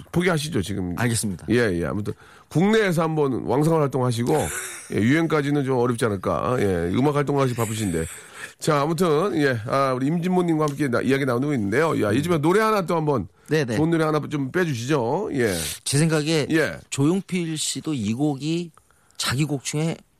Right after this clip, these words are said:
Speaker 2: 거의 대표격으로
Speaker 1: 예.
Speaker 2: 남을 거라고 생각을 했는지는 모르겠습니다. 그렇지만 어쨌든 이승기가 리메이크하고 그래서 지금은 살아있는 여름 명곡이 됐어요. 이건 진짜 아재 명곡이 아니라 지금 세대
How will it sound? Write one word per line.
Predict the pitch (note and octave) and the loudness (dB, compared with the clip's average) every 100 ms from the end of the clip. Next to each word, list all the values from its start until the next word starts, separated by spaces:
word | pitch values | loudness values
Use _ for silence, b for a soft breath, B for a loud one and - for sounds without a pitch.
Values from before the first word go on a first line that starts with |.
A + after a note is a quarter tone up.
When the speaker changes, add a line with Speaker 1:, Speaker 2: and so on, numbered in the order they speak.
| - B B B | -14 B B B
Speaker 2:
거의 | - D#3+ - | -2 -2 -2
대표격으로 | - A2 - - A3+ - - C#3+ G#2+ F2 D#2+ | -2 -4 -2 0 0 -2 -2 -2 -2 -4 0
Speaker 1:
예. | A#2+ A#2+ E2+ - - _ _ - | 2 2 0 -8 -16 _ _ -12
Speaker 2:
남을 | G#2 G2+ G2+ B2 | -6 -4 0 0
거라고 | B2 B2+ A#2+ | 0 -2 -2
생각을 | A#2 D3+ B2+ A2+ | -2 -4 -4 0
했는지는 | F#3+ F3 D#3 C#3 | 0 2 2 0
모르겠습니다. | F#2+ E2+ E2 D2+ D2+ C2+ C2 C2 b b | 0 0 -2 -2 -4 -4 -8 -10 b b
그렇지만 | - A#2 C3 | -4 0 0
어쨌든 | G#2 A2 F#2+ A#2 G#2+ B B B | 0 -4 -6 -6 -6 B B B
이승기가 | C#3 C#3+ D3+ B2+ B2 | -2 2 0 0 -2
리메이크하고 | A2+ G#2+ G2 F2+ - F2 D#2+ - D#2 E2 _ b b b | -2 -2 -4 -6 -10 -12 -12 -12 -14 -16 _ b b b
그래서 | - A#2 | -6 -4
지금은 | B2+ B2 A#2+ B2+ D3 B2+ - b | -4 -4 -2 -2 -2 -6 -10 b
살아있는 | - - - A#3+ A3 G3 D3 | -8 -4 -2 2 2 4 2
여름 | A2 A#2 | 2 2
명곡이 | A2 G2 F#2+ F#2 | 2 2 0 0
됐어요. | E2 B2 G2 E2+ | 0 2 2 2
이건 | C3 F3+ | 2 2
진짜 | F3 G#2+ | 2 0
아재 | G#2+ C3 E3 | 0 0 2
명곡이 | D3+ C#3 C3+ C#3 | 2 2 2 2
아니라 | G#2+ A2 C#3+ A2+ E2+ B B B B | 2 2 2 0 -4 B B B B
지금 | - C#3+ E3+ F3+ D3+ A#2 - - | -4 0 2 2 2 -2 -6 -10
세대 | - D3 A#2 F#2 | -2 -2 0 -4